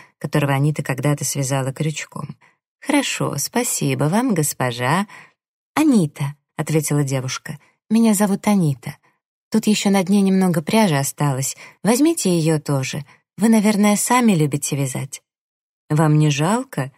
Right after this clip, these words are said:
удивилась та. «Хотите, я пришлю вам часть денег, когда эти вещи продадутся?»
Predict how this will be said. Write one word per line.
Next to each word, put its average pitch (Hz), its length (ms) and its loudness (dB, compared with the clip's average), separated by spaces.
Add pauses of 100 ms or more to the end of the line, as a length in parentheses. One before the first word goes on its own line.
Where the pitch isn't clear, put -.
(100)
удивилась 135 580 -2
та. - 240 -12 (580)
«Хотите, 240 460 0
я 156 100 2
пришлю 175 380 0
вам 165 200 2
часть 151 360 0
денег, 190 480 2
когда 151 300 0
эти 143 240 -2
вещи 151 360 -2
продадутся?» 151 840 -4